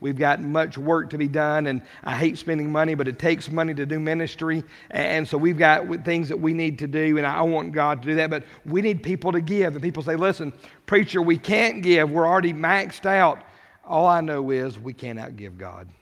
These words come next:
The Bible says that God will be a debtor to no man.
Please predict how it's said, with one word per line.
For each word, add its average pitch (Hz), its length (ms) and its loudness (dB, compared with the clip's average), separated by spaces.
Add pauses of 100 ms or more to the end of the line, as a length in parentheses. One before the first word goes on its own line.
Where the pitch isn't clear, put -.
(1300)
The 156 100 -2
Bible 175 320 6
says 151 320 -2
that 143 120 -8
God 151 240 0
will 151 60 -4
be 139 160 -6
a 120 40 -8
debtor 117 580 -4 (800)
to 120 100 -14
no 110 180 -8
man. 95 380 -10